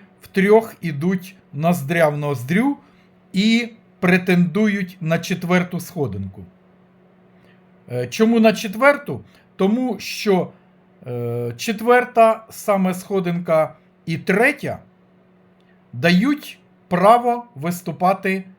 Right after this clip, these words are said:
е, в лізі конференцій. Е, фінал Кубка або ж перемога в Кубковій України дає змогу грати в Лізі Європи.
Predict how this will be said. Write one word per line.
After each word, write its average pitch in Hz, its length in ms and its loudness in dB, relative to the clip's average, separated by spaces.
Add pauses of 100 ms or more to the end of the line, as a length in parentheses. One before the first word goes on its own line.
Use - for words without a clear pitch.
(520)
е, 120 360 -6
в 117 220 -4
лізі 196 580 0 (200)
конференцій. 156 800 0 (2250)
Е, 107 200 -8 (280)
фінал 240 720 4
Кубка 175 720 0
або 160 300 2
ж 180 200 -8
перемога 226 560 2
в 180 140 -6
Кубковій 165 640 -4
України 139 640 -4 (420)
дає 175 600 0 (100)
змогу 190 680 0
грати 170 460 2
в 151 100 -8
Лізі 185 460 -2 (120)
Європи. 151 680 0